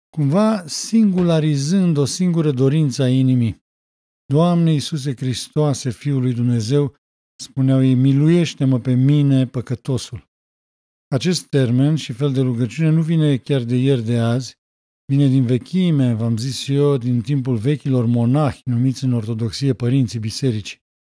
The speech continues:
Sunt și multe adevăruri ascunse în lucrul ăsta, a zice că sunt și multe aberații și exagerări. Însă rugăciunea inimii are rădăcini mai adânci decât începutul bisericii.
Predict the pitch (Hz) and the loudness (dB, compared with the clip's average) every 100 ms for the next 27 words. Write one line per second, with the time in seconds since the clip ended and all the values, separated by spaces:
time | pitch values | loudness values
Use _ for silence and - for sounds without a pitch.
0 | _ _ _ _ _ - - 151 135 - | _ _ _ _ _ -10 -2 0 0 -4
1 | - 127 139 170 185 180 170 156 165 165 | -2 0 2 0 0 0 0 0 0 0
2 | 160 - - 165 143 - 147 147 135 143 | -2 -4 -4 -2 0 0 0 -2 -2 -2
3 | 143 - 143 139 170 143 123 143 156 131 | -2 -2 -4 -4 -4 -6 -4 -4 -6 -6
4 | 120 143 - 143 131 135 123 123 127 123 | -4 -4 -2 -4 -2 -2 -2 0 0 -2
5 | - 107 - _ - 120 - 123 104 120 | -6 -16 -18 _ -10 -8 -6 -6 -2 -2
6 | 107 - _ _ _ _ _ _ _ _ | -4 -8 _ _ _ _ _ _ _ _
7 | _ _ 160 151 185 170 175 - 220 196 | _ _ -2 0 0 0 -2 2 0 2
8 | 180 170 175 170 160 160 165 147 143 - | 0 0 2 0 0 -2 -2 -4 -6 -2
9 | 190 180 175 180 170 147 196 185 156 120 | 0 0 2 0 -2 0 0 2 0 0
10 | - - 131 - 135 - 135 123 139 117 | -4 -4 -4 -2 -6 -2 -4 -2 -6 -6
11 | 131 - 127 120 117 - 135 117 98 - | -10 -4 -4 -2 -4 -4 -2 -2 -4 -12
12 | - | -20